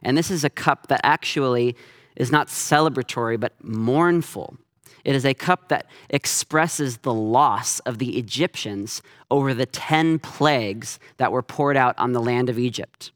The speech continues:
And so what we do for the cup of plagues is we actually let ten drops from our cup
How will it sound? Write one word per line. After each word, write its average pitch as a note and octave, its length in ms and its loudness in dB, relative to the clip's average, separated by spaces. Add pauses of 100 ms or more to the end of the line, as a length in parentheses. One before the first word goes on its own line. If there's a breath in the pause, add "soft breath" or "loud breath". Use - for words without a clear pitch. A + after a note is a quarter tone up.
(340 loud breath)
And B2 120 -2
so C#3 160 2
what C3+ 120 2
we C#3+ 120 2
do D#3 160 2
for D3+ 120 0
the B2+ 80 -2
cup - 220 -4
of A2+ 140 -14
plagues C3 320 0
is A2 100 -6
we B2 140 0
actually B2 520 2 (240 loud breath)
let B2+ 300 0
ten D#3 400 2
drops B2 540 0
from A#2+ 180 -2
our A2 120 -2
cup - 440 -2